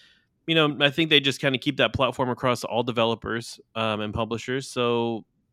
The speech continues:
you know, to keep the playing field a little equal. Um, so I think they're just doing that to kind of, I think, drum up hype, um, and excitement for, for these developers. Uh, and I,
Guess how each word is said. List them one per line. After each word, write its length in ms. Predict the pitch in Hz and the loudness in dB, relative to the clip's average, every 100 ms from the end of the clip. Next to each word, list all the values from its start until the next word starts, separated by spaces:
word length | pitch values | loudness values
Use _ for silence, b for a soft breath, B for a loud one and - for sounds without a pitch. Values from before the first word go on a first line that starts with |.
| _ | _
you 100 | 123 | -6
know, 120 | 113 110 | -6 -6
to 80 | |
keep 160 | 107 131 | -4 -6
the 80 | - | -6
playing 240 | 127 123 | -4 -4
field 280 | - 120 113 | -4 -4 -4
a 20 | |
little 260 | 110 110 107 | -4 -4 -6
equal. 440 | 113 139 95 95 - b b b b b | -8 -8 -6 -8 -12 b b b b b
Um, 580 | 110 113 107 104 101 - _ _ 123 | 0 0 0 -2 -6 -10 _ _ -4
so 100 | 147 | 2
I 120 | 143 | 2
think 260 | 151 165 - 131 | 2 -2 -4 -2
they're 160 | 147 | -2
just 240 | 135 131 143 | -2 -4 0
doing 200 | 139 123 | 2 4
that 220 | 123 123 | 2 2
to 80 | 123 | -4
kind 260 | 127 117 | -2 -2
of, 300 | 113 104 - | -2 -4 -8
I 60 | 117 | -8
think, 320 | - 120 95 | -4 -6 -6
drum 300 | 104 117 120 | -2 0 2
up 180 | 113 110 | 2 0
hype, 380 | - 101 110 - 82 - | -4 -4 -2 -4 -6 -6
um, 560 | 117 107 104 101 98 - - | -4 -2 -2 -4 -8 -12 -8
and 640 | 110 104 104 104 104 98 - | -4 -4 -4 -4 -6 -8 -10
excitement 580 | 120 - 131 156 131 - _ - | -8 0 2 2 0 -6 _ -16
for, 520 | 120 120 127 135 131 123 | -6 -4 -2 -4 -6 -10
for 240 | - 147 143 | -8 -6 -4
these 220 | 143 147 | -6 -8
developers. 640 | 135 156 277 - - - - _ - | -6 -6 -6 -10 -14 -18 -20 _ -12
Uh, 300 | 110 110 104 | -4 -4 -4
and 160 | 110 147 | -4 -4
I, 120 | 156 | -6